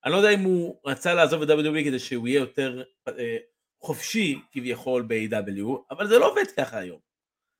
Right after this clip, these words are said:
זה לא עובד ככה היום. A W מאוד מאוד, אתה יודע, קח את מקרה מוקסלי, שנ-, שהלך לגמילה, והם לוקחים את זה מאוד מאוד ברצינות, את ה-well-being של המתאבקים שלהם. אה, וחבל לי באמת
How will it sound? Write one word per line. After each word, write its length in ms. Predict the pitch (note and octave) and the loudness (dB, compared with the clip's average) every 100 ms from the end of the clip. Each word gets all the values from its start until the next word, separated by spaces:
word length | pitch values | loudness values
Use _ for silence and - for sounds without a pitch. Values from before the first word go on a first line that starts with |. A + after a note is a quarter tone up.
| _ D3+ | _ 4
זה 60 | |
לא 120 | A3+ | 6
עובד 200 | B3+ C4 C4 | 8 4 0
ככה 240 | F#3 D#3+ B2+ | -2 -2 -4
היום. 260 | G#2+ E2+ D#2+ - - - | -6 -10 -18 -20 -20 -6
A 40 | E3 G3 | 0 0
W 220 | G3+ G3+ | 0 -2
מאוד 560 | D3+ C3+ - F3+ G3 E3+ | -4 -6 -4 2 2 2
מאוד, 260 | D3 D#3+ | 0 2
אתה 80 | D3 | 2
יודע, 240 | C#3+ C3 A2 - _ _ - | 2 2 0 -10 _ _ 0
קח 180 | D#3 | 0
את 80 | E3 | 0
מקרה 240 | D#3+ - C#3 | -8 -4 -4
מוקסלי, 680 | C#3 C3+ - D3+ E3 F#3 F#3 _ _ _ _ | -2 -4 -8 -6 -4 -4 -6 _ _ _ _
שנ-, 560 | - B2 B2 B2+ C3 B2 | -10 -6 -4 -2 -2 -4
שהלך 640 | - B2+ B2+ B2+ C#3 - | -2 0 2 2 0 -4
לגמילה, 720 | D3 B2+ B2+ B2 C3 D3+ E3 C#3 | -8 -6 -6 -2 0 2 2 0
והם 240 | A#2 A2 | -4 -6
לוקחים 400 | A2 G#2 - C#3+ | -10 -12 -8 -6
את 60 | D3 | -2
זה 180 | C#3+ C3+ | -2 -2
מאוד 560 | A#2 A2+ - C#3 C3+ B2+ | -4 -12 -10 -8 -8 -6
מאוד 280 | B2+ B2+ A#2+ | -4 -4 -6
ברצינות, 480 | A2 - A2+ B2 C#3 | -10 -10 -10 -8 -8
את 100 | - | -10
ה-well-being 640 | G2+ A2 G#2 A#2 A#2 A#2+ _ _ _ _ - | -6 -6 -6 -10 -10 -12 _ _ _ _ -10
של 60 | |
המתאבקים 500 | G#2+ G#2 - - G#2+ | -8 -8 -12 -12 -12
שלהם. 380 | - G#2 G2+ G#2 - _ _ _ _ G2 | -6 -4 -4 -6 -12 _ _ _ _ -6
אה, 260 | G#2 G#2+ G#2+ | -4 -4 -4
וחבל 580 | A#2 - A2+ G2+ C#3+ D#3 | -8 -8 -10 0 6 6
לי 140 | E3+ | 6
באמת 640 | B2 G#2+ A2 B2+ A2+ - | -2 -4 -2 -2 -2 -8